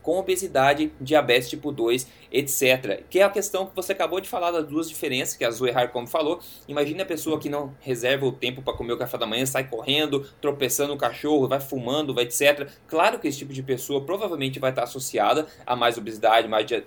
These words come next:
diabetes tipo dois, não da, não por causa de pular o café da manhã, mas por causa de todos os problemas que não, a gente não consegue mensurar de forma,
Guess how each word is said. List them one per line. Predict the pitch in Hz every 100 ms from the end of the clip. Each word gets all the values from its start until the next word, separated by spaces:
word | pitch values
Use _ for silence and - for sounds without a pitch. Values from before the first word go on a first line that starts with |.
| -
diabetes | 117 110 110
tipo | 131
dois, | 165 147 175 - - -
não | 156 165 214 214 202 - -
da, | 127 117
não | 123 170 214
por | - 202
causa | 135 127 185 151
de | 127
pular | - 120 117
o |
café | 117 120
da | 107
manhã, | 104 160
mas | 175
por | 175
causa | 175 175
de |
todos | 170 165
os | 170
problemas | - 190 139 127 -
que | 185
não, | 175 226 - - -
a |
gente | 170 156
não | 185
consegue | 196 220 - 160 151
mensurar | 156 - - 127
de | 139
forma, | 135 127 127 123